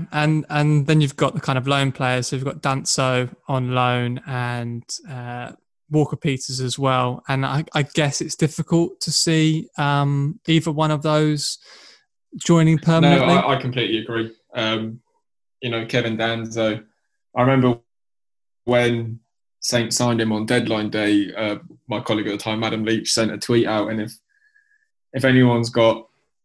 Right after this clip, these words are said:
Speaker 2: five minutes spare during this lockdown, which I'm sure we all, we all have, go back and find the tweet he tweeted out in
Speaker 1: Mm.
Speaker 2: August and just read some of the replies.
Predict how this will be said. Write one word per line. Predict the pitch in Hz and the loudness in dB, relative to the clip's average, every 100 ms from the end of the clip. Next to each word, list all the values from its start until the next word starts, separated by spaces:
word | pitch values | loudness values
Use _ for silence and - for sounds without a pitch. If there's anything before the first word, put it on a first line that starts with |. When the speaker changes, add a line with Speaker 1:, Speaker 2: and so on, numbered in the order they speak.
| - | -4
Speaker 2:
five | 120 113 110 | 2 2 2
minutes | 120 110 110 | 2 0 0
spare | - 127 117 110 110 - _ - | 0 2 4 2 -2 -12 _ -2
during | 117 110 | 0 0
this | 104 | -2
lockdown, | 113 113 117 107 104 | -2 -2 -2 -4 -4
which | 92 | -6
I'm | 113 | -6
sure | 107 117 | -2 0
we | 107 110 | 2 0
all, | 107 107 | 0 -2
we | 120 | 0
all | 117 107 | 2 2
have, | 110 110 107 | 0 0 0
go | 120 117 | 0 2
back | 113 - | 0 -2
and | 117 | -4
find | 117 120 113 | -2 -2 -2
the | |
tweet | 113 120 113 | -2 0 0
he | 113 | 0
tweeted | 113 117 110 | -2 -2 2
out | 113 135 | 2 2
in | |
Speaker 1:
Mm. | 117 | 0
Speaker 2:
August | 110 110 104 | -4 -4 -4
and | 113 | -4
just | 110 120 | -4 2
read | 123 117 | 4 4
some | 117 110 | 2 0
of | |
the | 107 | -2
replies. | 110 - 113 107 104 - | -2 0 2 2 0 -2